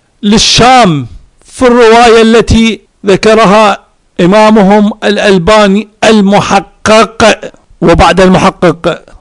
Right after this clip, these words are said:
ضع ما تشاء من علامات التعجب. إذن أقول أليف من حيث أنه ورد ذكر الشام والدعاء بالبركة للشام في الرواية التي ذكرها إمامهم الألباني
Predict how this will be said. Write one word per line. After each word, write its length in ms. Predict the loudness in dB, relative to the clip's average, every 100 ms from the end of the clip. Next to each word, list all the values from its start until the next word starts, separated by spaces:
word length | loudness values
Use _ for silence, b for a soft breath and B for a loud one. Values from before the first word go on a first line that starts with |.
| _
ضع 220 | -4 -2 0
ما 180 | 0
تشاء 380 | 0 0 0 0
من 160 | 0 -2
علامات 460 | 0 0 0 -2
التعجب. 520 | -2 -2 -2 -2 -4 -6 -10 _ _ -10
إذن 260 | -2 -2 0
أقول 340 | -2 0 0
أليف 320 | 2 0 0
من 100 | -2
حيث 200 | 0 0
أنه 260 | 0 0 0
ورد 320 | 2 2 2
ذكر 260 | 0 0 -2
الشام 380 | 0 0 2 0
والدعاء 420 | 0 0 2 0
بالبركة 480 | 0 0 0 0 0
للشام 680 | 0 0 2 2 0 -2 -10 B B B B
في 140 | -4
الرواية 520 | 0 2 4 2 2
التي 280 | 2 0 0
ذكرها 720 | 0 0 2 2 2 2 0 -2
إمامهم 560 | -2 0 2 2 2 0
الألباني 1040 | -2 -2 0 0 0 2 2 2 0 -4